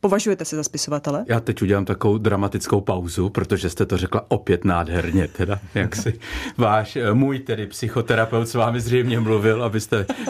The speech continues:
Speaker 2: mi vlila krev do žil. No, eh, mám na svém kontě čtyři knihy, eh, dvě spoluautorsky s Vláďou a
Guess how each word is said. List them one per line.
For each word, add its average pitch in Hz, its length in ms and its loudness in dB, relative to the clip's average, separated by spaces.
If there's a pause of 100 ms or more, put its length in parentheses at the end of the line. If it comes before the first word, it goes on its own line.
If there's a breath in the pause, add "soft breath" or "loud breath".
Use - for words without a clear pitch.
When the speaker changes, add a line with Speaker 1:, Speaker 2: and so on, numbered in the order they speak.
Speaker 2:
mi 123 240 4
vlila 113 500 0 (120)
krev 110 240 -2
do 101 120 2
žil. 113 260 0 (500 loud breath)
No, 120 420 2
eh, 101 40 0 (460)
mám 131 380 0
na 135 100 0
svém 143 260 0
kontě 139 340 2
čtyři 127 380 0
knihy, 110 680 4 (220)
eh, 92 40 2
dvě 110 540 2 (180)
spoluautorsky 113 1300 2
s 85 80 -4
Vláďou 92 600 2 (420 loud breath)
a 98 420 2